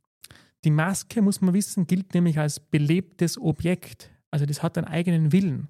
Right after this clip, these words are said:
Und das Weihwasser, das dient so ein bisschen als sakraler Schutzschild, um die Grenze zwischen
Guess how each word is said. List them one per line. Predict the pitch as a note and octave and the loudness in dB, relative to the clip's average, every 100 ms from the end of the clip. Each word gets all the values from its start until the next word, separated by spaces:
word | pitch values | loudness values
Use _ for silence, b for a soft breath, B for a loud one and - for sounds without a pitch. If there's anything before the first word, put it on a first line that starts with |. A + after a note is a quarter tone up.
| _ _ b b b _ - | _ _ b b b _ -6
Und | D#3 | -2
das | D#3 C#3 | -2 -2
Weihwasser, | C#3+ G#3 D#3+ C#3 - F3+ A3 b b b _ - | 0 0 0 -2 -2 -4 -4 b b b _ -4
das | D3 - | -4 0
dient | E3+ G#3+ | 0 0
so | - | 0
ein | E3+ | -4
bisschen | - G3 - - | -2 -4 -4 -4
als | D#3 - | -4 -4
sakraler | D3 - C#3 F3+ F#3+ | -6 -4 -2 -2 -2
Schutzschild, | D3+ F#3 F3+ - D#3 F#3 F#3+ - _ _ _ | -2 -2 -4 -4 -4 -4 -6 -18 _ _ _
um | - D3+ | -6 -4
die | D3+ | -4
Grenze | - D3 F#3 G3 G#3 | -4 -4 -2 -4 -6
zwischen | - F3 - D#3+ | -4 -6 -4 -6